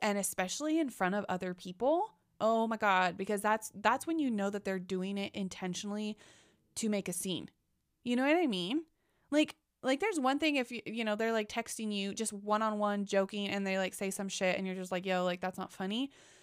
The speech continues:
But when it's in front of a lot of people,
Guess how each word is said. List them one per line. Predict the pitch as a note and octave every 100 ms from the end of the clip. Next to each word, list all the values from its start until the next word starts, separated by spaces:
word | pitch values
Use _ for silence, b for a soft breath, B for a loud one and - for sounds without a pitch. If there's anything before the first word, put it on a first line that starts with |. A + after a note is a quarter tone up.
| B
But | A3 G#3
when | G#3+
it's | A#3 -
in | C#4+ C#4+
front | - - F3+ F3 G3+
of | A3+ G#3 -
a |
lot | F#3+ F#3 F#3+ F#3
of | F#3+
people, | - - F#3 A3 C4+ E4 F#4